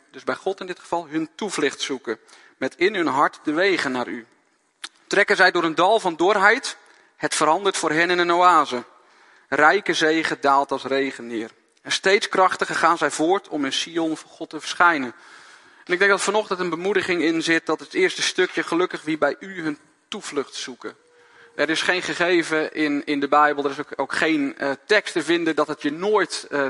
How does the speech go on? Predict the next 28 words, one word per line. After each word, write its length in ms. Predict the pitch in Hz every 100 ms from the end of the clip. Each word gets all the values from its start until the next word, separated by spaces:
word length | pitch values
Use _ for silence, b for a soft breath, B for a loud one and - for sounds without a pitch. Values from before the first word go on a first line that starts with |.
| -
dat 120 | 131
je 80 | 156
nooit 160 | 135
tegenspoed 480 | 190 190 - - 190
zult 200 | - 160 _
tegenkomen. 720 | 170 156 - 151 147 156 156 B B B B B B _
Eh, 160 | - 131
Jezus 320 | 147 151 143
zegt 180 | 170 -
het 100 | -
zelf, 240 | 156 151
hè, 100 | 156
"Trial, 520 | 156 - 151 147 135 127
trial 300 | - 156 143
and 100 | 131
tribulation, 840 | - 143 147 143 139 - 131 123
eh, 720 | - 139 131 127 123 120 117 117 -
ja, 300 | 139 117 -
will 80 | -
follow 340 | - 143 135 127
you 240 | 123 120 - B B B B B
in 80 |
your 220 | 147 139 160
life." 420 | 202 220 - -
Dus 160 | 151
je 100 | 147
gaat 340 | 139 190 196 -
v-, 120 | -